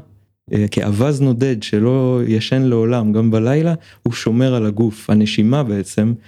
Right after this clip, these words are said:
הציפור שהיא הנשמה והנשימה, היא שומרת על הגוף בזמן השינה. אז יש גם אלמנט, אה, פסיכולוגי, תרפויטי מסוים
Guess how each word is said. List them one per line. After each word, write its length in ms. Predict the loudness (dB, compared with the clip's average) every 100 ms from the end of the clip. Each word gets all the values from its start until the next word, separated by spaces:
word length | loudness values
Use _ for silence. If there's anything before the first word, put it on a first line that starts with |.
| -10 -6
הציפור 520 | -4 -4 -2 -2 0
שהיא 280 | 0 0 0
הנשמה 640 | -2 -2 0 0 0 0
והנשימה, 640 | 0 0 0 0 0 2 0 -6 -20 -20 -20 -20 -6
היא 100 | -4
שומרת 440 | 0 0 2 0 -2
על 80 |
הגוף 260 | -2 -2 -2
בזמן 300 | -2 2 0
השינה. 420 | 0 -2 -2 -2 -6 _ _ -4
אז 60 |
יש 80 | 0
גם 180 | 0 0
אלמנט, 440 | 2 2 2 0
אה, 260 | -2 0 -4 -8 -16 -6
פסיכולוגי, 640 | -6 -2 0 0 0 -2
תרפויטי 680 | -2 -2 -2 -2 -2 0 0
מסוים 600 | -2 0 0 0 0